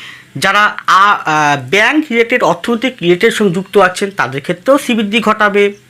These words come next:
যে কোনো রাজনৈতিক ব্যক্তিবর্গের সঙ্গে যারা যুক্ত আছেন বা রাজনৈতিক পরিমণ্ডলের সঙ্গে আপনি কাজ করছেন, চাকরি করছেন,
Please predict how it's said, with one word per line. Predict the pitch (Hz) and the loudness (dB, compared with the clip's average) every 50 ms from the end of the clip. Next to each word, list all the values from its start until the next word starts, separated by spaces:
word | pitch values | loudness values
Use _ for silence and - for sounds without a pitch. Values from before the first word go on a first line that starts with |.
| _ _ _ _ _ _ - - - - - - - | _ _ _ _ _ _ -20 -20 -20 -20 -18 -14 -10
যে | 127 120 - 226 269 294 | -6 -2 2 4 4 4
কোনো | 294 302 311 311 311 320 | 2 2 4 4 4 4
রাজনৈতিক | 277 196 185 165 170 160 - - 208 226 247 254 254 - - 320 311 254 | 4 4 2 2 0 0 -2 -2 -2 0 0 0 0 2 2 2 4 4
ব্যক্তিবর্গের | 277 262 269 - 254 254 254 247 | 2 0 -2 -2 0 0 0 2
সঙ্গে | 262 254 | 0 0
যারা | 254 247 214 | 0 0 0
যুক্ত | 226 226 - - | -2 -4 -2 0
আছেন | 220 190 - - - - 139 110 110 | 2 2 2 0 -2 -4 -4 -4 -2
বা | 135 170 180 | -2 0 0
রাজনৈতিক | 165 165 170 170 208 233 233 - 294 - - | 2 0 0 -2 -2 -4 -2 -2 -2 0 2
পরিমণ্ডলের | 190 185 196 226 233 240 247 254 262 277 285 302 | 4 4 4 4 2 -2 -2 -2 0 0 0 0
সঙ্গে | 294 - - 285 277 277 269 277 269 | 0 0 -2 0 0 0 0 0 0
আপনি | 226 240 - 240 240 | 0 -2 -4 -10 -6
কাজ | - 196 180 175 - | -4 -4 -4 -4 -6
করছেন, | - - 180 160 - - - 156 139 135 - | -6 -4 -4 -4 -4 -4 -4 -4 -4 -4 -4
চাকরি | 180 170 175 - 220 | -6 -6 -6 -8 -10
করছেন, | - - 165 - - - - 127 107 | -6 -6 -6 -6 -6 -8 -8 -8 -8